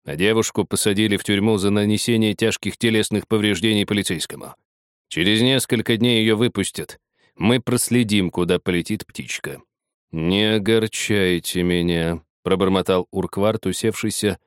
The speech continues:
в самом углу, подальше от шипящего и посвистывающего Моралеса. "Все случится завтра или послезавтра. Именно здесь, в этом вонючем городе.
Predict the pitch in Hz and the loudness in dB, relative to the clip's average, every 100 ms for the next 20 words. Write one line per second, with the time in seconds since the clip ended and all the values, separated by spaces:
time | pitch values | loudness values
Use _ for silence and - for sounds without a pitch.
0 | _ - 143 127 113 107 98 123 95 87 | _ 0 2 2 2 0 0 0 2 2
1 | 104 98 - 92 - 95 120 107 - 107 | 2 0 -2 -2 -2 -2 0 0 0 -2
2 | - - 127 - 95 - 82 82 80 - | -2 -4 -4 -2 -4 -4 -2 -2 -2 -4
3 | 87 92 101 80 62 - - _ _ _ | -2 -2 -2 -4 -8 -10 -10 _ _ _
4 | _ _ - - 101 110 - 107 110 - | _ _ -8 0 2 2 2 0 0 0
5 | 113 - 104 104 113 - 107 107 - 107 | -2 0 0 2 2 0 0 0 0 0
6 | 104 - 110 - 98 92 101 90 - - | 0 0 -2 0 0 2 2 0 -8 -18
7 | - _ _ - 101 110 113 101 101 120 | -20 _ _ -2 2 4 4 2 2 2
8 | 104 95 90 98 90 104 101 107 104 107 | 2 0 -2 0 2 2 0 0 2 2
9 | 95 82 - | 2 -2 -14